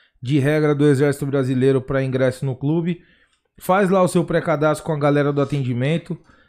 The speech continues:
é, e compareça, tá? Sábado, a partir das nove horas, sempre, sempre, sempre alguém tem alguma coisa pra ensinar ou pra aprender. Não perca essa oportunidade, beleza, galera?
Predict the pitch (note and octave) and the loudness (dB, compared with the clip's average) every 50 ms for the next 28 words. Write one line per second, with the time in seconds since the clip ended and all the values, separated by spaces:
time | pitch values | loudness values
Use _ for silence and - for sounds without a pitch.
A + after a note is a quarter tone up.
0 | _ _ - C3+ C3 C3+ C3+ C3+ C3+ C3 B2+ B2+ B2 - C#3+ D#3 D3 - - F3 | _ _ -6 -2 0 0 2 2 2 2 2 2 0 0 -2 -2 -2 0 0 0
1 | F3 E3 - G3+ F#3+ F#3+ F3 E3+ D#3 C#3 - - B2+ - - D3 D3 C#3+ - - | 0 2 2 2 2 4 4 4 4 2 0 -2 -4 -2 0 0 0 0 -2 -6
2 | - - D#3 D#3 F3 F3+ F3 F3 E3 D#3+ D#3+ D3 - E3 D3 - - E3 F3 F3 | -4 -2 0 0 0 2 2 2 2 2 2 2 2 0 -2 -2 -2 -2 -2 -2
3 | D#3+ D3 E3+ E3+ D#3+ C#3+ D#3 D3 C3 B2+ C3+ D3 D3+ E3 E3+ D#3+ - - _ _ | 0 0 0 0 2 2 2 0 2 0 0 0 0 -2 -4 -6 -8 -16 _ _
4 | _ _ _ _ _ _ _ _ - - - - F3+ F#3 G3+ A3+ G#3+ - - G3+ | _ _ _ _ _ _ _ _ -18 -8 -2 2 2 4 4 2 2 0 -2 -2
5 | G#3+ G#3 G#3 - _ _ - - - - E3 E3+ F3+ F3 F3 F#3 E3+ C#3+ - - | -2 -2 -4 -6 _ _ -20 -10 -4 -2 0 2 0 0 -2 -2 -6 -4 -4 -4
6 | D#3 D3 D#3 D#3+ D3 - D#3+ E3+ E3 E3 - C#3+ D3+ C#3+ C#3 D3 D#3 C#3+ - D#3+ | -4 -2 -2 -2 -4 -4 -4 -6 -6 -4 -4 -2 -2 -2 0 -2 -2 -2 -4 -4
7 | C#3+ C3+ C3+ C#3+ C3 - D3 C#3+ B2+ C#3+ C#3 - C3+ C3+ C3+ - - C#3 C3+ C3+ | -4 -4 -4 -4 -4 -2 -2 -2 -2 -2 -4 -4 -6 -8 -6 -6 -6 -4 -2 -2
8 | C3+ C3 C#3 C#3 C3+ D3 D3 C#3+ C3+ B2 A2+ G2 F#2 - A#2 A#2 B2+ D3+ D#3+ D3+ | -2 -2 -4 -6 -4 -4 -4 -4 -2 -2 -2 -4 -4 -6 -4 0 0 0 0 2
9 | - D#3+ D#3+ D#3 - D#3 - - D#3 C#3+ - D3+ C#3 - D#3 D#3 D3 C3+ C3 A#2+ | 2 0 0 0 -2 -6 -4 -4 -6 -6 -6 -8 -8 -8 -8 -6 -4 -4 -4 -4
10 | G#2+ A2+ G#2 A2+ A2+ B2+ C#3 C3+ C#3+ B2+ C#3 C3+ B2 A2+ G2 G2+ G2+ | -4 -6 -6 -4 -2 -2 -2 -2 -2 -2 -2 -2 -2 -2 -4 -6 -10